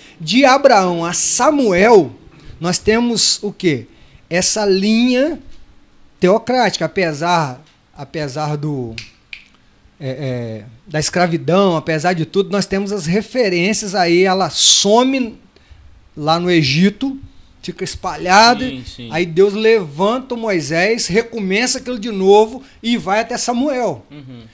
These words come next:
Speaker 1: Só que esses povos que separaram em Babel,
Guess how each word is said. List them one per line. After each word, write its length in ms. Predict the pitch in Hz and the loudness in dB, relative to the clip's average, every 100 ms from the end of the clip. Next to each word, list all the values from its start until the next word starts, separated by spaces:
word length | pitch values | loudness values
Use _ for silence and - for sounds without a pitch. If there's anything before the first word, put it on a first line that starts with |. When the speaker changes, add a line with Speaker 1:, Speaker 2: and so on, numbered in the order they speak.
| _ | _
Speaker 1:
Só 360 | - - - 311 | -6 -4 -2 -4
que 240 | 311 262 | -4 -2
esses 420 | 233 311 - 269 - | 0 2 0 -2 -6
povos 460 | - 185 220 196 | -8 -6 -6 -8
que 60 | - | -10
separaram 720 | - 190 196 156 147 180 170 | -8 -8 -8 -10 -6 -6 -6
em 80 | 156 | -8
Babel, 640 | 143 120 127 202 220 120 | -10 -10 -8 -6 -6 -8